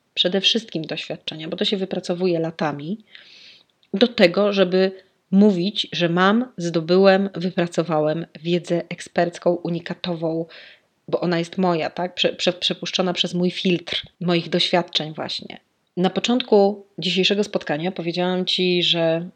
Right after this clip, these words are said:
e, będę mówić o tym, jakie cechy, jakie elementy składają się według mnie na, e, eksperta.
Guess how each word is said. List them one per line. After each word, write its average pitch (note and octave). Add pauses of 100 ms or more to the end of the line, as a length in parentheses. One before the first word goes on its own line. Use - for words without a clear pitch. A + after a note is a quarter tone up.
e, D#3+
będę F#3
mówić F3
o E3+
tym, E3+ (180)
jakie F#3 (100)
cechy, E3+
jakie F3
elementy E3+
składają D#3
się D#3+
według D#3
mnie D#3+ (160)
na, D3+
e, D#3+ (120)
eksperta. -